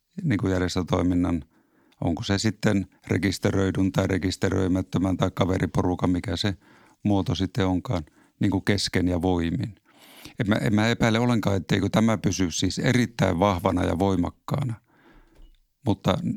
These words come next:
ne on ihan erityyppiset järjestöt kuin ne, jotka pyrkivät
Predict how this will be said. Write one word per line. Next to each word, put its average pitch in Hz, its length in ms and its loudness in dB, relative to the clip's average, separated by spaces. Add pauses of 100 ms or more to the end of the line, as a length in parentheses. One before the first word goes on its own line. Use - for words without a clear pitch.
(120)
ne 107 140 2
on 101 140 2
ihan 110 280 2
erityyppiset 95 720 0
järjestöt 92 500 -2
kuin 92 180 0
ne, 90 80 0
jotka 87 280 -2
pyrkivät 85 460 -4